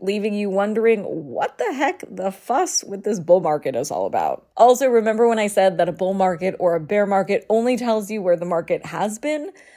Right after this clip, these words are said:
So this bull market could be the start of hot stock summer, or it could be as high as it goes. Only time will tell. This is why timing the markets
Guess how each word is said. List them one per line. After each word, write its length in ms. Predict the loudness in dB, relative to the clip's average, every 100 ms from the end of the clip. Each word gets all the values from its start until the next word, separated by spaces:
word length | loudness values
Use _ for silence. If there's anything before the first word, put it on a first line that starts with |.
| _
So 520 | -6 0 2 2 -2
this 400 | -8 -2 -2 -2
bull 220 | 2 4 6
market 640 | 4 2 2 -2 -2 -6
could 360 | 2 4 4 0
be 200 | -4 -2
the 160 | 0
start 500 | -2 -2 2 2 2 0
of 420 | 0 2 -2 -8 _ _ 0
hot 240 | 0 0
stock 380 | 2 4 4 2
summer, 560 | 2 4 4 2 0 _
or 440 | 0 2 4 2 2
it 220 | -2 0
could 240 | 2 2 0
be 200 | -4 0
as 260 | 0 -2
high 200 | -4 0
as 180 | 2 2
it 140 | -2
goes. 380 | -2 -4 -6 -10 _ -4
Only 300 | 0 2 0
time 260 | -2 -4 -4
will 140 | -8
tell. 460 | -8 -8 -6 -8 -10 -20 -10
This 180 | -4 -2
is 180 | -4 0
why 240 | 4 4
timing 600 | 4 -4 0 2 2 2
the 80 | 2
markets 600 | 2 2 2 2 0 -2